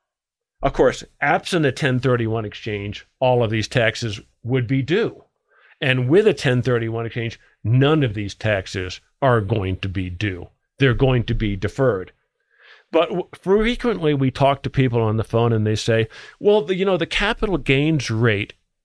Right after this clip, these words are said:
isn't that high. It's only twenty percent. So is, is a ten thirty-one really beneficial to me?" And we frequently get people, they, they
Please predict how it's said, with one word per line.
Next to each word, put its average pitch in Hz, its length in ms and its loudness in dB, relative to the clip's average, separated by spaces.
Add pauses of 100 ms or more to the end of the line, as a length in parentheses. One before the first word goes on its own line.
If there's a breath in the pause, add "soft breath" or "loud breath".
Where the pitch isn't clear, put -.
(140)
isn't 190 340 2
that 123 240 2
high. 147 600 -2 (300 soft breath)
It's 135 200 -2
only 170 300 2
twenty 131 400 0
percent. 120 720 -4 (320 loud breath)
So 135 680 2
is, 175 340 -2
is 147 200 2
a 135 60 0
ten 190 300 -2
thirty-one 139 560 2
really 131 280 4
beneficial 120 720 0
to - 160 0
me?" 104 220 0 (280)
And 147 140 0
we 151 100 0
frequently 202 680 -4
get 139 140 -2
people, 139 240 0
they, 120 100 2
they 139 240 0